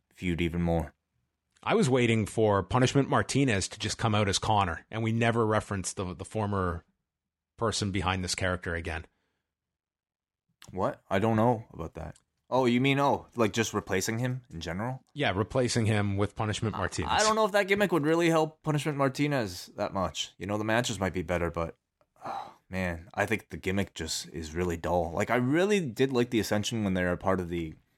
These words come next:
Speaker 1: the fa-, <laughs> excuse me, the Fashion Police, doing kinda like the tongue-in-cheek mo-, uh, uh, demon thing. And I really feel like this gimmick, like, is what that the Ascension should be. They should be comedic figures 'cause it's impossible to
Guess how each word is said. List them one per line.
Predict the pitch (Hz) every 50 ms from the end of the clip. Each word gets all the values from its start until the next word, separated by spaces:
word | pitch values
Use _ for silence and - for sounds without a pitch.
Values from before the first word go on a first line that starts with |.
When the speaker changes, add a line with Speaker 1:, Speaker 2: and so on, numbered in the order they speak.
| _ _ _ _ - _ _
Speaker 1:
the | - 87
fa-, | - - 92 101 - -
<laughs> | - - - - - -
excuse | 107 - - - 113 104
me, | 95 98
the | 87 82 85
Fashion | - 95 95 - - 117
Police, | 95 117 113 113 123 131 127 - - - - - - - _
doing | - 120 117 117
kinda | 110 113 120 120
like | 107 104 98 -
the | 92
tongue-in-cheek | - - - 107 107 110 107 101 - - - 110 98 - -
mo-, | 92 92 98 - -
uh, | 90 85 85 82 80 78 73 - - - - - _ _ _ _ -
uh, | 92 92 85 85 87
demon | 82 - 101 101 110 123 123 127 123
thing. | 127 135 135 139 143 143 - - _ - - - - -
And | 143 160
I | 160 170
really | 175 170 175 180 185 185
feel | 151 156 160 151
like | 139 131 127 -
this | 131 123 -
gimmick, | - - 120 127 127 120 - 98
like, | 95 92 - - -
is | 104 98 80
what | 95 101 113 120 117 - - _ _ _ _ _ _
that | 123 117 120 117 - _ _ _ _ _ _ _ 104
the | 113 120 123
Ascension | - - 151 143 - 143
should | 135 131 127 104 98
be. | 151 185 123 - - - _ -
They | - 110 120 127
should | 123 - 135 123
be | 131 123
comedic | - 101 107 107 113 147 135 - -
figures | - - 120 120 98 82 -
'cause | - 95 90
it's | 110 98 113
impossible | 110 101 - 104 101 113 113 104 92 87 82
to | - - 92 87 85 82 80